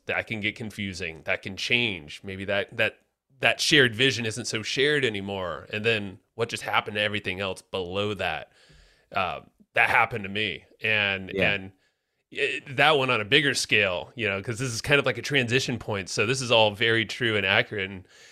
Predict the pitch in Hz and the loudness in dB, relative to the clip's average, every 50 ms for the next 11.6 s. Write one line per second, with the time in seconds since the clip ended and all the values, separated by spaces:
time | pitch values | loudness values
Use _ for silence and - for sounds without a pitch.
0 | - - 127 139 151 147 147 131 120 113 - 107 107 104 113 131 131 117 117 95 | -4 4 4 4 6 8 8 6 6 4 0 -4 -4 0 2 2 4 4 2 0
1 | 101 104 - - 113 110 110 107 95 90 82 80 - - - 92 117 120 101 - | -2 -4 -2 0 2 2 2 0 -2 -4 -8 -12 -12 -14 -6 -4 -4 -4 -4 -8
2 | - - - - - - - 160 131 127 127 120 117 117 117 110 104 - 131 131 | -14 -14 -10 -6 -4 0 0 0 2 2 2 2 4 4 4 2 0 0 -2 -2
3 | 123 117 101 98 98 - - - 120 107 107 104 98 95 90 - - 202 123 95 | 0 0 0 0 -2 -4 -4 -2 0 0 2 2 2 0 0 -2 -6 -6 -6 -6
4 | 104 113 110 107 - - - 120 110 110 104 - 104 98 101 - 107 98 98 95 | -6 -8 -12 -14 -8 -2 0 2 2 2 2 0 -4 -4 -2 0 0 0 0 0
5 | 101 101 98 98 - - - - - - _ - 120 113 - - - 135 123 113 | 0 -2 -2 -4 -8 -14 -20 -20 -20 -14 _ 0 0 2 0 0 0 0 2 2
6 | 110 113 113 110 - - 117 117 127 123 107 82 104 95 90 95 90 92 90 98 | 2 0 0 -2 -2 -2 0 0 0 0 -2 0 -2 -2 -2 -2 -4 -4 -4 -4
7 | 92 92 101 90 85 85 - _ - - - _ _ _ _ _ _ _ _ _ | -4 -2 -2 -2 -2 -4 -8 _ -20 -20 -20 _ _ _ _ _ _ _ _ _
8 | _ _ 107 110 - 120 143 170 170 220 330 339 339 302 - 131 151 190 170 135 | _ _ -10 0 6 8 10 10 10 8 6 2 -2 -2 -2 0 0 0 2 4
9 | 147 185 - - 101 101 101 92 82 76 - _ _ _ _ 117 110 107 104 92 | 2 2 4 4 4 4 4 4 2 -2 -8 _ _ _ _ 2 2 2 2 0
10 | 87 - - _ _ _ _ _ _ 127 131 123 117 120 - - 196 208 165 147 | -2 -6 -8 _ _ _ _ _ _ 2 4 4 4 2 4 6 6 8 8 6
11 | 123 117 107 92 - 131 117 92 85 78 - | 4 4 0 2 4 4 4 4 2 -2 -6